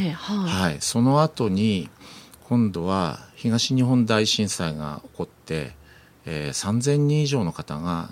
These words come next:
Speaker 2: 災害関連死というふうに認定をされました。
Speaker 1: はい。
Speaker 2: また、熊本地震では、直接の死亡者は五十人でしたけれども、災害関連死というふうに認定された方が二百人以上いて、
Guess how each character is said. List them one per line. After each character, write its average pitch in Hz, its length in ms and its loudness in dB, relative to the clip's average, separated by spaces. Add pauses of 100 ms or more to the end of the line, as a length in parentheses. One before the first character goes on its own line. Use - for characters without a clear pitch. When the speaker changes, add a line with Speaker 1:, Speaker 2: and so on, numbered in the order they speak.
Speaker 2:
災 90 260 -6
害 80 160 -4
関 82 240 -4
連 78 180 -6
死 - 120 -6
と - 80 -6
い 92 100 -4
う 85 60 -8
ふ 92 80 -14
う 95 100 -8
に 113 320 -2
認 82 220 -6
定 80 280 -8
を 85 140 -8
さ - 160 -6
れ 60 80 -10
ま 55 80 -16
し - 80 -6
た。 - 160 -18
Speaker 1:
は - 220 -12
い。 - 40 -18 (560)
Speaker 2:
ま 98 120 -2
た、 95 320 0
熊 110 260 2
本 151 260 2
地 139 120 -2
震 78 240 0
で 67 120 -8
は、 71 360 -6 (520)
直 - 180 -6
接 - 360 2
の 156 140 4
死 127 160 2
亡 131 180 4
者 78 220 -2
は 65 200 -6 (120)
五 82 160 -4
十 98 240 -2
人 67 320 -4
で 71 120 -8
し - 100 -4
た 73 100 -8
け - 120 -12
れ 67 100 -8
ど 71 60 -12
も、 82 280 -6 (500)
災 135 320 0
害 139 240 2
関 139 340 0
連 143 220 2
死 - 140 2
と 92 100 -4
い 82 140 -4
う - 20 -8
ふ 76 120 -8
う 87 40 -2
に 73 160 -4
認 87 220 -2
定 92 180 -2
さ 82 160 0
れ 85 60 -4
た - 100 -6
方 - 220 -8
が 76 100 -6
二 80 160 -4
百 98 260 -2
人 113 200 4
以 95 40 0
上 73 280 -6
い 73 40 -16
て、 76 300 -6